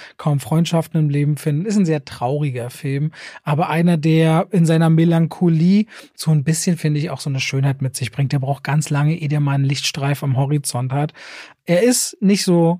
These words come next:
frisch wie Marion Max, weil er sehr viele Ideen vom Look recycelt. Also der ist sehr leidenschaftlich und handwerklich toll gemacht,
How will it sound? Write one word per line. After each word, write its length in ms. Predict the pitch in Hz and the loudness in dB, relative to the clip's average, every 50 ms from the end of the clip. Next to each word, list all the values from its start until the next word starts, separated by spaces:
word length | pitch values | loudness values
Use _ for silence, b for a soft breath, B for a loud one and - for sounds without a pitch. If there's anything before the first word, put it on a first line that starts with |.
| _ _ | _ _
frisch 440 | _ - - - 190 196 - - - | _ -8 0 2 2 2 2 0 0
wie 80 | 175 160 | 2 4
Marion 300 | 160 151 151 156 156 156 | 4 4 4 4 4 4
Max, 240 | 151 151 156 - - | 2 0 0 -2 -2
weil 100 | 165 151 | -2 -2
er 100 | 147 139 | -2 -2
sehr 140 | 135 156 160 | -2 -2 -4
viele 220 | 160 185 165 160 | -2 -4 -4 -4
Ideen 280 | 151 139 131 147 151 147 | -4 -4 -4 -4 -4 -4
vom 180 | - 151 135 123 | -4 -6 -6 -4
Look 240 | 127 147 - - _ B B B B B B - | -6 -6 -8 -12 _ B B B B B B -4
recycelt. 600 | 143 139 131 - - 120 135 131 - 127 123 - _ | -4 -4 -4 -4 -6 -6 -6 -6 -8 -10 -12 -12 _
Also 260 | - 175 139 143 160 - _ _ - | -8 -6 -6 -6 -6 -10 _ _ -4
der 160 | 156 151 151 | -4 -4 -4
ist 160 | 156 - - _ - | -6 -8 -10 _ -14
sehr 300 | 208 170 131 143 190 196 | -10 -6 0 2 2 4
leidenschaftlich 600 | 165 147 160 170 180 - 190 180 180 - 151 147 | 4 4 2 2 2 2 0 -2 0 -2 -4 -4
und 100 | 139 - | -2 -2
handwerklich 400 | 156 170 170 185 170 151 139 135 - | -2 0 0 0 -2 -2 -4 -6 -4
toll 200 | - 160 175 196 | 0 2 2 4
gemacht, 400 | 226 220 226 240 240 - _ | 4 4 2 2 0 -4 _